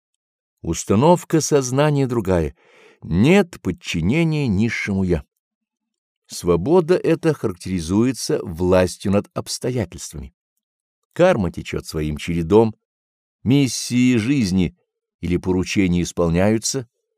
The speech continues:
но сознание свободы от власти среды над духом не покидает устремлённое сердце.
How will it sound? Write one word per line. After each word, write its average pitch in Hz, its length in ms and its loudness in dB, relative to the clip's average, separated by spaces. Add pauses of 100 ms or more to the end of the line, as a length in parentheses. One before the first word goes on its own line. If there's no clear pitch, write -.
(420)
но 101 200 2
сознание 117 840 2
свободы 104 640 0
от 101 160 0
власти 95 480 -2
среды 87 600 -4
над 78 300 -6
духом 101 380 -4 (260)
не 101 200 4
покидает 90 640 0
устремлённое 82 640 -4
сердце. - 440 -8